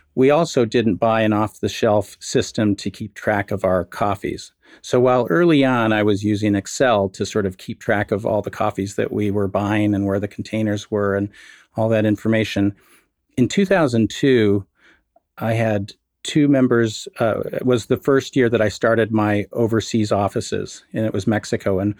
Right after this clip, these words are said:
one of the employees that I hired, who's still with me, Oscar Magro,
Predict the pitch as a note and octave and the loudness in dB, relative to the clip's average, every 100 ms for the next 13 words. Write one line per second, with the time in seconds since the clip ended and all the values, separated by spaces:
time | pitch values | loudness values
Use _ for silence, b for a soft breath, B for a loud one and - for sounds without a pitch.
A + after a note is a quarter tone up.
0 | B B B B2+ C#3 D3+ C3 A#2 A#2 G#2+ | B B B 2 4 4 2 2 2 2
1 | G2 - A2+ - C3+ A#2 - G#2+ G#2 G#2 | 0 -2 -4 2 2 2 2 0 0 0
2 | G2 G#2 A2 - C#3+ A#2 G#2+ G#2 G#2+ B2 | 0 -2 -4 0 2 2 2 0 -2 -2
3 | A#2 A2+ B2+ A2 G#2 G2+ G2+ | -4 -4 -2 0 -2 -2 -2